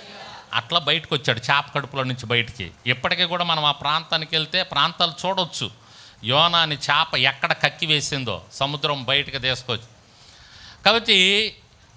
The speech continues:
చేప కడుపులో ఉండి, అంటే ఎంత, ఒక్కోసారి గుక్క దిప్పుకోలేనటువంటి శ్రమలు, దాన్ని ఉపద్రవం అంటారు మన జీవితంలో. హఠాత్తుగా వచ్చేస్తే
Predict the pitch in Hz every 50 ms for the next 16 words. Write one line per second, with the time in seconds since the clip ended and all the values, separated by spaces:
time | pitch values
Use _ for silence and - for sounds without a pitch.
0 | - _ - - _ - - 190 175 226 269 269 311 285 - 269 269 262 240 -
1 | 269 254 240 220 208 180 147 120 95 - 196 220 247 202 165 202 240 262 - -
2 | 277 254 214 185 156 147 - - - - - - _ - - - - - 220 214
3 | - - 262 254 185 139 - 190 - - 320 311 277 302 311 - - - 285 269
4 | 262 262 262 254 - 240 240 208 - - - - 214 208 214 202 170 147 - 185
5 | 190 185 196 202 - 277 269 220 226 240 240 233 240 240 233 208 - - 196 165
6 | 151 151 156 156 147 139 151 143 131 139 120 113 156 - - 269 285 277 - 262
7 | 254 247 - 240 214 196 -